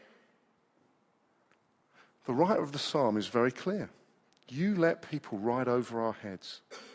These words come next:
You brought us into prison."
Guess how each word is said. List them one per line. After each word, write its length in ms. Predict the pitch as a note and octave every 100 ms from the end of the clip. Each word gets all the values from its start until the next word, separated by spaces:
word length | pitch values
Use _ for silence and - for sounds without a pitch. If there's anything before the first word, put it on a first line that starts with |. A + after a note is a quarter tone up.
| - - - - _ _ _ _ _ _ _ _ _ _ -
You 260 | C3 F3+
brought 280 | C3+ D3 D3+
us 200 | C3 -
into 240 | C3+ -
prison." 460 | A#2+ - G#2+ E2